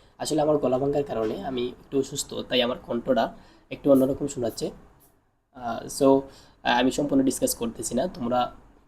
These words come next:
একটু কষ্ট করে বুঝে নিও প্লিজ। এটা ছিল আজকের প্রশ্ন। আমি সেই প্রশ্নটা আবার প্রথম থেকে শেষ পর্যন্ত তোমাদেরকে দেখাইতেছি, তোমরা প্রশ্নটা একটু সুন্দর করে দেখো। ওকে, প্রয়োজনে স্ক্রিনশট দিয়ে রাখতে পারো যাতে পরবর্তীতে তুমি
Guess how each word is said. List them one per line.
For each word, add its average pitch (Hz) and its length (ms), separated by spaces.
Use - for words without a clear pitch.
একটু 139 180
কষ্ট 139 240
করে 135 160
বুঝে 110 260
নিও 110 200
প্লিজ। - 260
এটা 147 180
ছিল 143 140
আজকের 135 240
প্রশ্ন। 151 320
আমি 139 340
সেই 135 160
প্রশ্নটা 135 380
আবার 139 180
প্রথম 135 240
থেকে 135 180
শেষ 135 300
পর্যন্ত 139 320
তোমাদেরকে 131 480
দেখাইতেছি, 147 600
তোমরা 120 380
প্রশ্নটা 123 340
একটু - 320
সুন্দর 135 180
করে 113 140
দেখো। 107 220
ওকে, 160 220
প্রয়োজনে 143 280
স্ক্রিনশট 160 420
দিয়ে 156 140
রাখতে 151 220
পারো 190 140
যাতে 131 380
পরবর্তীতে 123 520
তুমি 131 240